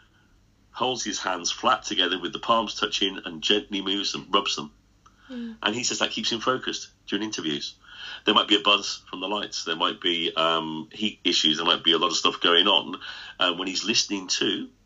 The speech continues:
Speaker 1: uh, somebody interviewing him, giving him questions, the, the act of rubbing his hands together helps him just keep a little more focused and calm. I know people that, these are examples I know of stims from friends and from individuals I, I,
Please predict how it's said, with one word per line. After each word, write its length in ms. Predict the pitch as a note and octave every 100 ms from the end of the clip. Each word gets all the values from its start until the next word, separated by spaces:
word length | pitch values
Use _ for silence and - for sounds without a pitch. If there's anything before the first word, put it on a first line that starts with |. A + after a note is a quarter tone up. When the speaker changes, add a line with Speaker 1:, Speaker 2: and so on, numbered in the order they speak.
| _ _ _ _ -
Speaker 1:
uh, 200 | E2+ E2
somebody 280 | F2+ F2+ F#2
interviewing 380 | F#2+ F#2 F#2 A2+
him, 80 | C3
giving 220 | G2 F#2
him 60 | F2
questions, 640 | G#2 G#2+ - - - - - - - - -
the, 380 | G#2+ G#2 G2+ - - _ _ -
the 160 | G#2+
act 180 | B2+ -
of 140 | - G#2
rubbing 220 | G#2 G2
his 120 | G2
hands 340 | A#2 A#2+ G#2+
together 420 | - G#2 D#2 G2+ C3 _ _ _ _ _ _
helps 280 | - A2 -
him 340 | A2 G#2+ G#2 G#2
just 420 | - G#2 - -
keep 220 | - A2+ G#2+
a 40 |
little 160 | A2 G#2+
more 280 | G#2+ G#2
focused 460 | - G#2+ G#2+ - - _ -
and 160 | G#2+ -
calm. 380 | C#3+ D3+ D#2 - _ - - -
I 100 | F3
know 180 | D#3 D3
people 560 | C#3+ C3 B2+ A#2+ A2 G#2+ G2+
that, 200 | G2+ C3
these 140 | C3
are 20 |
examples 480 | A#2+ C3 A#2+ G#2 G2+
I 40 |
know 100 | F#2
of 60 | E2
stims 380 | - F2+ D#2 D2
from 200 | F2+ -
friends 380 | - D4+ G2 F2
and 180 | E2 -
from 140 | - F#2
individuals 440 | E2+ D#2 E2+ D#2+
I, 40 |
I, 440 | - - F2 -